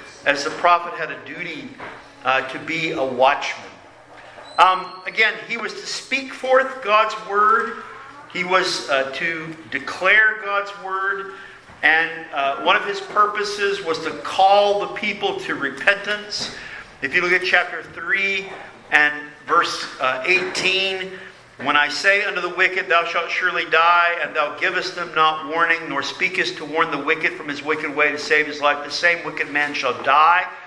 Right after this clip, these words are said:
in his iniquity, but his blood will I require at thine hand." In other words, if you don't bring my word, I'll require the death of the wicked at your hand. Uh, however, if you, if you give that word to the wicked man, and he turns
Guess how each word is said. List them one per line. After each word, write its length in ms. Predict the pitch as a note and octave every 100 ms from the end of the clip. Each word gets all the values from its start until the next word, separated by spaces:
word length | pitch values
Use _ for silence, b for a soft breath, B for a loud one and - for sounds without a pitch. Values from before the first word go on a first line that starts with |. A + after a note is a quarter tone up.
| B -
in 100 | D3
his 200 | D#3+ D#3
iniquity, 680 | D#3 D#3+ D#3+ D#3+ D#3+ D#3+ B B -
but 80 |
his 120 | C#3 -
blood 420 | C#3 D#3 F3 E3
will 80 | D3+
I 160 | D3+
require 420 | D3 C#3 - D3+ C#3+
at 120 | C3
thine 180 | C#3+ C#3
hand." 200 | C#3+ C#3+
In 40 |
other 120 | F3+
words, 160 | F3 C#3+
if 80 | E3
you 80 |
don't 200 | F#3 F#3+
bring 220 | - F3 F3+
my 140 | F3+ E3+
word, 440 | F3 F3 F3+ F3 B B B
I'll 220 | C#3+ C#3+
require 420 | C#3 - E3 E3+
the 120 | D#3+
death 200 | D#3 D#3+
of 120 | - D3+
the 80 |
wicked 300 | D3 D#3+ D#3+
at 80 | D3
your 160 | D3 D3
hand. 480 | C#3+ D3+ D3+ D3+ D3+ - B B B B -
Uh, 120 | B2+
however, 480 | C3 D3 E3+ E3+ D#3
if 160 | C3+ -
you, 220 | D3+ D3+
if 160 | B2+ D3
you 160 | C3+ B2+ - -
give 280 | D#3 G3 G3+
that 320 | G3+ G3 F3+
word 260 | F3+ F#3 F3+
to 80 |
the 100 | D#3
wicked 380 | D#3 E3 E3 D#3
man, 380 | D3+ D#3 D#3+ D#3+ D#3 D#3 B B B B -
and 140 | B2+
he 100 | C3
turns 880 | C3 - E3+ F#3+ G3 F#3+ F#3 - -